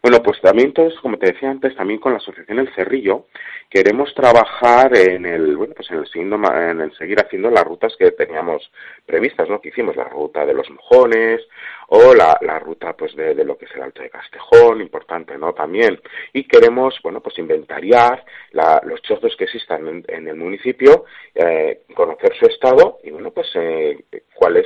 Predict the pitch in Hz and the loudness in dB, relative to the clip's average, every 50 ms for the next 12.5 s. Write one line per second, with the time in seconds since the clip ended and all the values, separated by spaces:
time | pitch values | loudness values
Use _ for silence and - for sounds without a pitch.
0 | - - 82 82 82 80 82 85 82 85 85 85 85 - - - - 85 - - | -2 -8 -14 -12 -12 -12 -12 -14 -14 -14 -14 -14 -16 -16 -16 -16 -18 -18 -16 -8
1 | - 95 90 85 85 - - 92 - 95 92 98 98 101 92 - 85 - 92 - | -4 -2 -2 -2 -2 -2 -2 -2 -2 -2 -10 -10 -10 -10 -10 -10 -12 -16 -12 -10
2 | 104 98 - 92 80 - - 71 76 78 69 67 78 78 78 - 90 76 69 67 | -8 -4 -4 -4 -4 -6 -10 -10 -8 -8 -6 -4 -4 -6 -6 -8 -10 -14 -14 -14
3 | 69 69 71 69 65 65 62 - - 64 64 _ _ - - - - - - - | -12 -10 -10 -8 -8 -8 -10 -10 -10 -14 -14 _ _ -20 -20 -20 -20 -18 -12 -6
4 | 104 - - - - 127 123 127 131 131 123 123 - - 117 110 113 107 104 101 | -2 2 2 2 2 2 0 0 0 -2 -4 -4 -4 -2 -2 -2 0 -2 -4 -4
5 | 95 - - 120 - - 101 107 - _ _ - - - _ - - 85 80 - | -6 -6 -8 -10 -6 -6 -6 -6 -6 _ _ -20 -20 -20 _ -10 -8 -8 -8 -8
6 | 92 87 - - 98 101 107 - - 101 - 110 101 98 95 92 - 95 95 104 | -12 -14 -14 -14 -14 -14 -14 -14 -16 -10 -6 -4 -2 -2 -4 -4 -8 -10 -8 -6
7 | 107 95 98 101 98 - _ _ - - - _ - - 87 - 90 87 82 85 | -4 -2 -2 -2 -4 -8 _ _ -20 -20 -20 _ -12 -10 -8 -4 -4 -2 -2 0
8 | 82 80 80 78 - - - - - - - - 90 85 - 80 80 95 95 90 | -2 -2 -4 -4 -6 -10 -12 -4 2 2 2 2 2 -4 -4 -2 0 2 2 2
9 | 80 - - 78 82 87 101 98 87 78 85 87 90 98 98 98 95 80 71 - | 0 -2 -6 -4 -2 0 0 0 0 -2 -4 -4 -4 -4 -2 -2 -2 -4 -6 -8
10 | 80 80 80 80 78 80 80 78 78 78 82 85 80 104 95 85 92 90 101 - | -10 -10 -8 -6 -6 -6 -6 -6 -8 -8 -8 -6 -4 -4 -6 -6 -6 -10 -10 -10
11 | - 98 95 - 90 87 87 85 90 101 104 104 - 78 - - - 117 95 80 | -10 -12 -10 -6 -4 -4 -2 -2 -4 -4 -6 -8 -10 -12 -10 -6 -4 -4 -4 -4
12 | 73 - 92 80 78 82 78 76 71 69 | -4 -8 -10 -10 -10 -10 -10 -8 -8 -10